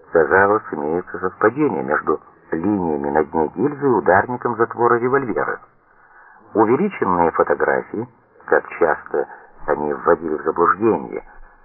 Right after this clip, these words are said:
подтвердили это предположение,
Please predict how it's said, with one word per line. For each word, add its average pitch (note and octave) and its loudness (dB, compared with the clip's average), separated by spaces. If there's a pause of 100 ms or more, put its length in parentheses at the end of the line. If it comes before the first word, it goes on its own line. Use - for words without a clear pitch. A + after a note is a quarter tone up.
(340)
подтвердили B2 4
это F2 -2
предположение, F#2 0